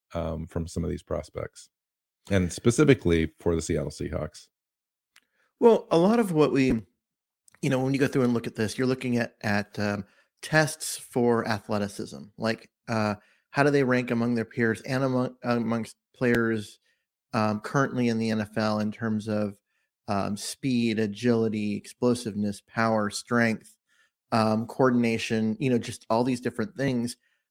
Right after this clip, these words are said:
Speaker 2: Um, and it comes down to, like, what are you looking for? What aren't you looking for? Uh, every team's a little different, but, you know, you want guys with longer arms and you want guys, you know, that are faster and quicker and,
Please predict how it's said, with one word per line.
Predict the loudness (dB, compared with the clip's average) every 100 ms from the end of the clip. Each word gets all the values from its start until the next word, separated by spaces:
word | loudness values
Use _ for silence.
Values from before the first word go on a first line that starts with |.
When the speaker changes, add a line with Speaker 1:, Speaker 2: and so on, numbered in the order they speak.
| _ _
Speaker 2:
Um, | 0 2 2 -2 -6 _ 0
and | 2
it | 2
comes | 0 -2 -2
down | -2 0 0 -2
to, | -4 0 0 0 -2 _ _ _ -6
like, | -4
what | 0 4 4
are |
you | 4 2
looking | 0 -2 -6
for? | 2 4
What | 2 -2 -4
aren't | -4
you | -2 -2
looking | -2 -4 -8
for? | -4 0 2 0 -2 _ _ -4
Uh, | -2 0
every | 0 0
team's | -2 -4 0
a | 0
little | 2 0
different, | 0 -2 0 -2
but, | -2
you | -4 -2
know, | 0
you | 0 0
want | 0 0 -2
guys | -2 0 0
with | -4 -4
longer | -2 0 -2 -2
arms | -2 0 0 -2 -6 -8
and | -4 -2
you | -2
want | -2 -4 -4
guys, | -2 -2 -4 -8 -8
you | -4
know, | -4 -4
that | -4 -2
are | -2
faster | -4 -4 -6 -4 -2
and | 0 -2
quicker | -4 -6 -2 0 2
and, | 0